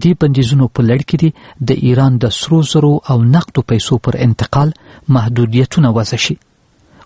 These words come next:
اروپایي ټولنې د سه شنبې په ورځ په اصولو کې موافقه وکړه چې پر شاوخوا دوه سوه ایرانیانو، ایراني کمپنیو او سازمانونو بندیزونه سخت کړي. خو چین د چهارشنبې په ورځ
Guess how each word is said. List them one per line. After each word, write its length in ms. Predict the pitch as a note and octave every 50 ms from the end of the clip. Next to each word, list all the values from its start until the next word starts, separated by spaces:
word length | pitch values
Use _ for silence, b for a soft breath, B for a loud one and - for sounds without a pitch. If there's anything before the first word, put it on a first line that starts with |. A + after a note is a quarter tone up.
| - C3
اروپایي 340 | B2 A2+ - - B2 B2+ B2+ -
ټولنې 300 | - C#3+ C3 C3+ C#3 C#3+ B2+
د 80 | C#3 B2 -
سه 80 | - A#2+ -
شنبې 260 | - B2 A#2+ B2+ C#3+ -
په 60 | - D3
ورځ 160 | C3 B2+ - -
په 60 | - B2+ B2+
اصولو 300 | C3 - - D3+ C#3 B2+
کې 220 | - - C3 B2+ B2
موافقه 400 | A#2 A#2 G#2+ - - - - F3+ D3
وکړه 240 | A#2+ - - A#2+ A#2 B B B B B B B B
چې 80 | - - -
پر 200 | - B2 - - -
شاوخوا 460 | D3 C#3+ C#3 B2 - - C3+ B2 A#2 -
دوه 160 | D#3+ D#3 - -
سوه 180 | D3+ C3 B2 C3
ایرانیانو، 640 | B2+ B2 B2+ A#2+ A#2 A#2 A#2+ B2 C#3 D3+ E3 E3+ - b b b b - C#3+
ایراني 340 | B2+ - B2 A#2 B2 A#2 - -
کمپنیو 640 | C3 A2+ A2 - B2 A2+ A2+ A#2+ C#3 D#3+ E3+ E3+ E3+
او 100 | D#3 - -
سازمانونو 680 | - C3+ A#2 - - B2 A#2+ A#2+ B2+ C3+ D3+ D3 B2+ B2+
بندیزونه 480 | A#2+ A2+ A2+ A2+ A2+ G#2+ - C3+ C3 A#2+ - -
سخت 200 | D3+ - - - -
کړي. 160 | - A2 B2+ - _ _ B B B B B B B B -
خو 120 | - - B2+
چین 280 | - - - F3 D3+ D3
د 80 | D3 -
چهارشنبې 520 | - C3 C#3 D3 - - D3 C#3 C3 C#3+ C#3 -
په 60 | C#3+ C3+
ورځ 160 | C#3+ C3+ -